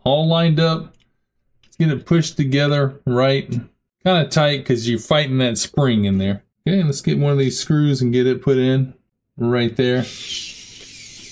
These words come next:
Okay, get that one started. I'm gonna change this out for a little bit bigger bit. This is a bigger screw. This looks like the, uh, P H O. All right, and we're gonna go into this hole right here on the bottom.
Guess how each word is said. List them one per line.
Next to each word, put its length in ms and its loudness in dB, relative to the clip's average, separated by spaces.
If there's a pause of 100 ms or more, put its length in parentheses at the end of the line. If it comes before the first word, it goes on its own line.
(680)
Okay, 340 -4
get 160 0
that 180 0
one 160 2
started. 360 0
I'm 80 2
gonna 160 0
change 360 0
this 180 -2
out 240 0
for 160 -2
a 60 0
little 180 2
bit 260 0
bigger 280 0
bit. 260 -2
This 180 -4
is 140 -2
a 60 -2
bigger 280 -2
screw. 460 0 (400)
This 180 -2
looks 200 -2
like 260 -2
the, 260 0
uh, 280 0
P 260 -2
H 320 -2
O. 300 0
All 80 -6 (960)
right, 280 0
and 140 2
we're 80 2
gonna 140 2
go 180 2
into 160 0
this 280 0
hole 220 2
right 180 0
here 100 2
on 120 2
the 60 -2
bottom. 520 0